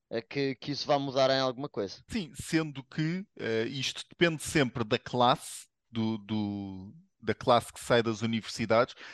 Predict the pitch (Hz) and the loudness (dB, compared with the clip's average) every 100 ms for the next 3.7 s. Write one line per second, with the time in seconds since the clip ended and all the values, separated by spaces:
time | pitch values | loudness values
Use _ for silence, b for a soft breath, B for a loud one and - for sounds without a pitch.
0 | B 117 117 117 120 110 - 123 117 104 | B 0 2 4 4 4 4 4 4 0
1 | 135 123 107 - b b - - 156 151 | 0 0 -4 -14 b b -10 4 4 4
2 | - 139 135 131 - 143 127 - 123 - | 4 2 2 -4 -4 0 0 2 0 0
3 | - 123 - - 139 135 107 | -2 0 0 -4 0 2 0